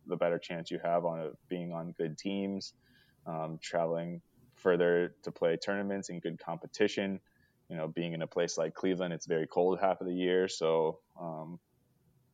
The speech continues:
the training is different compared to a place like California where kids are outside playing all the time. So there's all these different things, all these different factors that, that played into it on top of, um, race, race and ethnicity. But,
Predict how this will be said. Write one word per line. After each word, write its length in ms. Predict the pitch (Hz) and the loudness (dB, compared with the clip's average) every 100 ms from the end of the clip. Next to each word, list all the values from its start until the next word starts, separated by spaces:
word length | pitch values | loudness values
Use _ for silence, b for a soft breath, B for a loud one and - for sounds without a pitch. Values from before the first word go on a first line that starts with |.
| - - | -20 -4
the 140 | 85 82 | 0 0
training 440 | - 92 92 92 | 2 0 2 -2
is 120 | 87 | -4
different 420 | - 92 98 90 90 _ _ _ | 2 2 4 -2 -4 _ _ _
compared 340 | 87 92 82 82 | -8 -2 -2 0
to 100 | 85 | -4
a 100 | 80 | -2
place 320 | 85 85 - | -2 -2 -2
like 180 | 82 80 | -2 0
California 560 | 85 82 - 87 85 | -2 -2 -4 -4 -2
where 120 | 82 - | -4 -4
kids 260 | 85 80 | -6 -4
are 80 | 85 | -2
outside 480 | 82 - 85 85 80 | -2 -2 -2 -2 -4
playing 260 | 87 85 | -6 -6
all 140 | 85 85 | -6 -6
the 60 | |
time. 320 | 82 85 85 82 | -6 -4 -4 0
So 160 | 92 | 2
there's 160 | 98 101 | 4 6
all 120 | 110 | 6
these 140 | 104 | 6
different 340 | 92 98 90 82 | 4 2 0 -4
things, 320 | 90 90 87 | -4 -6 -6
all 120 | 78 | -6
these 140 | 85 82 | -6 -6
different 320 | 90 85 - | -8 -8 -6
factors 440 | 82 82 85 80 | -6 -4 -6 -4
that, 220 | 82 80 - B B B B B B B _ | -4 -4 -6 B B B B B B B _
that 240 | 92 82 - | 6 6 6
played 240 | 98 87 | 6 6
into 320 | 90 87 90 | 4 2 4
it 100 | 85 | 4
on 180 | 82 82 | 4 0
top 260 | - 82 85 | 0 0 4
of, 280 | 82 80 82 _ | 2 2 -8 _
um, 300 | 85 82 80 | 0 0 0
race, 280 | 80 85 - - _ - | 2 2 0 -8 _ 0
race 360 | 87 87 - | 4 4 2
and 120 | 85 | -4
ethnicity. 640 | 82 80 90 90 - 82 80 | -4 -4 -2 -2 0 -2 -2
But, 260 | 80 82 | 4 2